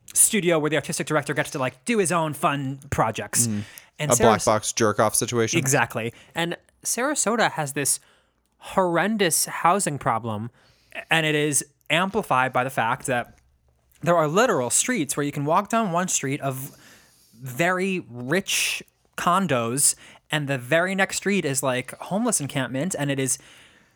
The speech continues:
Speaker 1: there's just jarring, the disparity. It's very difficult to be in, especially when I'm working for these rich people and having these rich
Speaker 2: Yeah.
Speaker 1: audiences and then walking home by all these people who don't even have a fucking sandwich to eat or a roof over their head. It's,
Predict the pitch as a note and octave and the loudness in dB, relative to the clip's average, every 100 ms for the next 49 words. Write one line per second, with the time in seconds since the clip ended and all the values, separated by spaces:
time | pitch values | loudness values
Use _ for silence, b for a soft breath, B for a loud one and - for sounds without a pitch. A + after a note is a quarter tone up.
0 | b _ - C3+ C#3 C3+ D3 C#3 C3 C3 | b _ -20 -14 -8 -4 -2 -2 0 4
1 | D3+ D#3 F#3 G3 D#3+ D3+ C#3+ C3+ E3 D3 | 4 4 2 -2 -4 -2 0 0 2 2
2 | E3+ G3 D#3 A#2 A#2 C3 D#3 E3+ D#3 D3 | 2 0 -2 -4 -4 -2 0 0 -4 -4
3 | E3 - D#3 D#3 - - C3 A#2+ - - | -4 0 0 -2 -8 -4 -4 -4 -12 -20
4 | _ C3 B2+ D3 D#3+ E3+ G3 D#3+ F3 - | _ -18 -6 -2 0 0 0 0 -2 -2
5 | F3 C#3+ B2 A#2 C3+ C#3+ E3+ D#3 C#3+ C3 | -2 -2 -2 -2 0 0 -4 -2 -2 -2
6 | A#2+ D3 - D#3+ D3 G3 G#3+ B B C3 | -2 -4 -2 -2 0 0 0 B B -2
7 | C#3 C#3+ C3 A#2 G#2+ D3 D3 E3 F#3 E3 | -2 -2 -2 2 4 4 2 0 -2 -2
8 | C3 C3 D3+ D3 D3+ - E3+ C#3 C3+ D3+ | -2 2 0 2 -4 0 2 2 0 -6
9 | B B C#3 C3+ C#3 F3 E3+ D3+ C#3 - | B B -4 2 4 4 2 -2 -6 -6
10 | G#3 G3 D#3 D3 D#3 D#3 D3 D#3 D3 D#3+ | -2 0 0 0 0 0 0 0 0 -2
11 | D#3 C#3 B2+ b b b - - F#3+ G#3+ | 0 -4 -6 b b b -2 0 2 2
12 | G3 - D3+ C#3+ D#3 C3+ E3 F#3+ D3 C#3 | 0 0 -2 2 2 2 0 0 0 2
13 | C3 B2+ C3+ | 2 0 -2